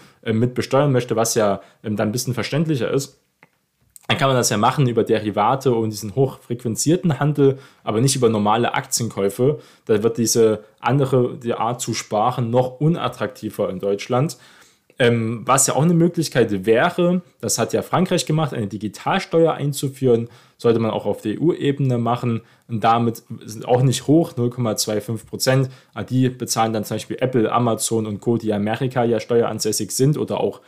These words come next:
zeit-, äh, teilweise auch in Steuerparadiesen hier ihre Sitze haben. Ähm, damit werden sie auch hier ihren gerechten Teil,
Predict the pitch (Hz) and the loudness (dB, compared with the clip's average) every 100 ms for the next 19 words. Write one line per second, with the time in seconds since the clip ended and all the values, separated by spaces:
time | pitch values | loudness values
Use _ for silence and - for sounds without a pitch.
0 | _ _ - 104 104 104 98 104 110 104 | _ _ 0 0 0 -4 0 2 2 2
1 | 101 - 101 95 101 - 110 120 123 120 | 2 0 -2 -2 -8 -4 0 0 0 -4
2 | 117 120 131 113 117 113 113 127 - 127 | -4 -4 -2 -2 -2 -2 -2 -6 -6 0
3 | 123 123 151 - - - _ _ _ 120 | 0 0 -4 -6 -18 -20 _ _ _ -2
4 | 110 113 113 101 113 110 107 101 104 113 | 2 2 0 -2 -2 -2 0 -2 -2 -2
5 | 98 101 - 104 - 98 - 101 98 92 | -2 -4 -4 -4 -4 -8 -6 -2 0 -2